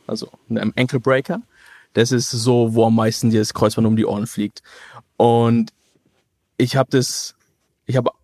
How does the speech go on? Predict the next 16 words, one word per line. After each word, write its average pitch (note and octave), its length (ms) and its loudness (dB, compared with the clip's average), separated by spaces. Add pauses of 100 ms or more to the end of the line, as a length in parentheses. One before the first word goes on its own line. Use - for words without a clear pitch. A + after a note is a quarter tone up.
(380)
viele, D#3 340 0
viele C#3 360 2
Sachen B2+ 260 -2
ausprobiert, D3+ 800 -2 (100)
f-, - 220 -16 (320)
viele, D#3 300 0
viele C3+ 180 -2
Sachen C3+ 200 0
rausgeschmissen. E3 760 -2 (520)
Und B2+ 440 2
ich A#2+ 140 -2
habe C3+ 140 2
jetzt - 120 -4
quasi B2+ 460 0 (400)
einen C3 340 2
Drill D3 420 2